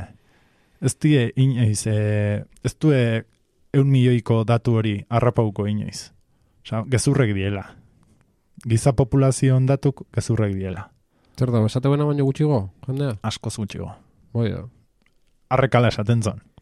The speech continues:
Speaker 1: Nik hori ez dakit nola dan.
Speaker 2: Hoi zeinek esate zon?
Speaker 1: Ez dakit, ez
Speaker 2: Ah.
Speaker 1: dakit.
Speaker 2: <laughs> Baten batek.
Speaker 1: Bai, hori da.
Speaker 2: Ja, ja.
Speaker 1: Bai, bueno, zeinek esaten daun gutxinekoa da, informazioek balin bada.
Speaker 2: Orduan hainbeste jendera ez daula.
Speaker 1: Ez.
Speaker 2: Bigarren
Speaker 1: Guk ust-,
Speaker 2: pankarta, hor
Speaker 1: guk
Speaker 2: jarriko duna kanpo.
Speaker 1: Hori da.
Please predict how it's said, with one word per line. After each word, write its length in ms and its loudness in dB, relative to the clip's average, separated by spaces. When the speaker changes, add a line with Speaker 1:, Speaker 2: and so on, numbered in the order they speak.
Speaker 1:
Nik 180 -4
hori 140 -4
ez 100 -6
dakit 260 -6
nola 220 -2
dan. 180 -6
Speaker 2:
Hoi 120 2
zeinek 240 -2
esate 220 -2
zon? 220 -2
Speaker 1:
Ez 80 -18
dakit, 240 -12
ez 60 0
Speaker 2:
Ah. 140 0
Speaker 1:
dakit. 720 -10
Speaker 2:
<laughs> 100 -20
Baten 220 -2
batek. 260 -2
Speaker 1:
Bai, 300 -4
hori 160 -4
da. 240 -8
Speaker 2:
Ja, 160 -6
ja. 200 -2
Speaker 1:
Bai, 140 -8
bueno, 340 -4
zeinek 320 -2
esaten 360 0
daun 220 2
gutxinekoa 600 0
da, 100 2
informazioek 640 0
balin 280 0
bada. 260 -2
Speaker 2:
Orduan 260 2
hainbeste 320 2
jendera 260 0
ez 80 -2
daula. 300 -2
Speaker 1:
Ez. 300 -14
Speaker 2:
Bigarren 300 2
Speaker 1:
Guk 80 4
ust-, 80 -6
Speaker 2:
pankarta, 420 0
hor 100 4
Speaker 1:
guk 80 6
Speaker 2:
jarriko 260 4
duna 220 8
kanpo. 320 2
Speaker 1:
Hori 120 0
da. 140 -6